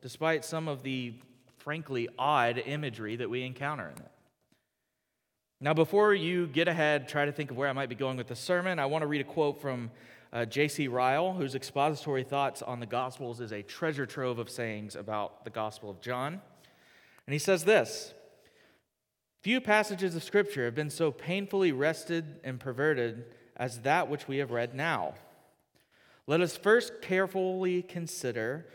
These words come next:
what these verses do not mean. The eating and drinking of which Christ speaks do not mean any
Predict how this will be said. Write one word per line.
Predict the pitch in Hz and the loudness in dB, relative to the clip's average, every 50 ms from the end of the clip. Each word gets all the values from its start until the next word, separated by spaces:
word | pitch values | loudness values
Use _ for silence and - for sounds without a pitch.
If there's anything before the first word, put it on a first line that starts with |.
| - - - | -20 -12 -2
what | 127 147 185 185 | 2 2 2 4
these | - 208 202 175 143 | 2 -2 -2 -2 0
verses | 127 123 123 123 - 143 139 131 | 0 0 0 0 -2 -6 -8 -6
do | 123 139 147 | -6 -4 -2
not | 160 180 190 214 196 147 120 | 0 0 0 0 0 -2 -6
mean. | 117 110 92 87 87 82 110 - _ _ _ _ _ _ _ _ _ _ _ _ _ _ _ _ _ _ _ _ _ - | -10 -10 -10 -12 -14 -16 -18 -20 _ _ _ _ _ _ _ _ _ _ _ _ _ _ _ _ _ _ _ _ _ -6
The | - 143 | -4 -2
eating | 160 196 233 277 285 | 0 2 2 2 2
and | 262 233 | 0 0
drinking | 175 185 220 233 220 226 185 180 | 2 2 0 0 2 2 2 2
of | 175 160 | 2 2
which | 165 160 - | 0 0 -2
Christ | - - 190 185 202 196 196 - | -4 0 2 4 4 2 0 -4
speaks | - - 190 240 240 165 165 - - | -10 -6 -2 0 0 0 -2 -2 -10
do | 147 139 151 165 | -8 -4 -4 -2
not | 156 170 190 220 202 143 | 0 2 2 0 0 0
mean | 151 165 170 170 175 170 - 170 | 0 0 0 0 -2 -6 -8 -4
any | 160 202 233 226 147 127 123 143 160 - - | -2 -2 0 0 -2 -2 -4 -6 -8 -10 -14